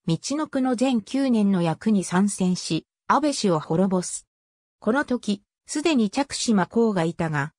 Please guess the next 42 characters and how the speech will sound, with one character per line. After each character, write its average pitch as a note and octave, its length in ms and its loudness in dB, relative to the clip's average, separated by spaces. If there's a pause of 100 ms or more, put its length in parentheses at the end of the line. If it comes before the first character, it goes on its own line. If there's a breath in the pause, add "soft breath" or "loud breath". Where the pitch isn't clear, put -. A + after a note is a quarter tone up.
(200)
処 F3 160 0
刑 B3+ 280 0
さ B3 160 -2
れ A3 140 0
た F#3+ 220 0 (200)
藤 G3+ 300 0
原 C#4+ 260 0
常 D4+ 280 -2
清 C4 300 2
の F#3+ 100 2
妻 B3+ 320 0
の F#3 160 2
ゆ A#3 140 0
か A#3 160 -2
一 G3+ 240 0
の G#3+ 100 2
末 G#3 280 0
輩 B3+ 260 2
を G3 60 2
妻 A3+ 260 0
に F3 140 2
し、 - 260 -6 (220)
そ - 160 0
の C4 120 2
連 C4+ 120 -6
れ C4 140 -2
子 C4+ 200 0
を B3 80 2
養 A#3 160 2
子 - 160 -6
と A3 140 -4
し - 100 -6
た。 - 240 -2 (640)
そ G#3 200 0
の C#4+ 160 2
後、 B3+ 260 0 (200)
家 C#4 240 0
平 B3 280 0
も D#3+ 100 2
生 D#3 80 0
ま D#3 140 -2
れ、 D#3+ 200 -2